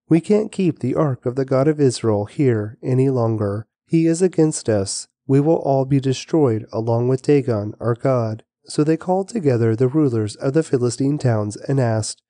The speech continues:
"What should we do with the ark of the God of Israel?" The rulers discussed it and replied, "Move it to the town of Gath." So they moved the ark of the God of Israel to Gath. But when the ark arrived at Gath, the Lord's heavy hand fell on its men,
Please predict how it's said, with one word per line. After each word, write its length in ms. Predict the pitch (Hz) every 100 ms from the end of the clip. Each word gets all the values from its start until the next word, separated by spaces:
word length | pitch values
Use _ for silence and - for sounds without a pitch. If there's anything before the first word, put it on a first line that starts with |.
| _ -
"What 180 | 135 131
should 200 | 180 180
we 140 | 214
do 380 | 151 117 113 110
with 120 | 131
the 160 | 151 170
ark 260 | 120 117 -
of 160 | 131
the 100 | -
God 360 | 143 113 107 113
of 100 | 127
Israel?" 560 | 143 - 110 104 104 _ _ _
The 100 | 147
rulers 400 | 147 170 196 202
discussed 520 | - 190 - 110 -
it 160 | 113 113
and 160 | 135 131
replied, 580 | 131 - 123 113 110 - _ _
"Move 160 | 139 131
it 140 | 165
to 100 | 180
the 140 | 190 208
town 380 | - 117 110 -
of 160 | 135
Gath." 500 | - 165 113 104 - _ _
So 180 | - 160
they 100 | 156
moved 280 | 165 185 185
the 160 | 226
ark 280 | 117 117 113
of 140 | 135 147
the 100 | 160
God 260 | 120 117
of 120 | 143
Israel 480 | 135 107 110 107 110
to 140 | - 147
Gath. 500 | 135 113 107 104 _ _ -
But 140 | 151
when 160 | 151 175
the 160 | 214
ark 260 | - 123 -
arrived 380 | 139 120 113 -
at 160 | -
Gath, 440 | - 113 107 104 _ -
the 120 | 143
Lord's 300 | 147 165 -
heavy 240 | 170 190
hand 340 | 165 120 113 107
fell 300 | 120 117 -
on 140 | 135
its 260 | 165 - -
men, 340 | 113 110 110